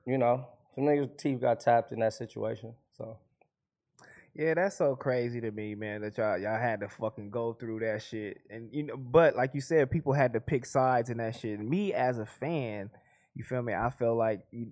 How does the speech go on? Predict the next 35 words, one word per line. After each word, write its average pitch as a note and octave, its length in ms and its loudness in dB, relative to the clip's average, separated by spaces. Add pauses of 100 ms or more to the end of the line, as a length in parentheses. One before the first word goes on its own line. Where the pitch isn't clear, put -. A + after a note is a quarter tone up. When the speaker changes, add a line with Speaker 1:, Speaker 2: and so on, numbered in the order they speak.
Speaker 2:
they A2+ 200 -4
were G#2+ 120 -4
transitioning A2 760 -6
more G#2+ 280 -4
to - 160 -8
the G#2 80 -2
Y G#2 340 -2
G G#2+ 200 -10
side. F#2 560 -4 (420)
You A2+ 100 -12
feel A#2 260 -4
me? D3 80 2
Speaker 1:
Well, F3+ 100 6
yeah, A3+ 220 10
Speaker 2:
And - 80 12
Speaker 1:
I G3+ 80 12
mean, G#3+ 340 8
the D#3+ 100 -2
thing A3 300 4
with, G3+ 220 2
with C#3+ 180 0
that E3+ 220 12
is, D3 320 4 (320)
it, C#3+ 240 -4
it F3+ 100 0
was B2+ 160 -6
crazy F3 420 10
because C3 540 8 (140)
at A#2+ 120 6
a A2+ 60 4
time D3 560 4
where, G#2+ 460 2 (680)
like, F#2 300 -2 (920)
Nipsey C#3 340 2
actually G2+ 360 0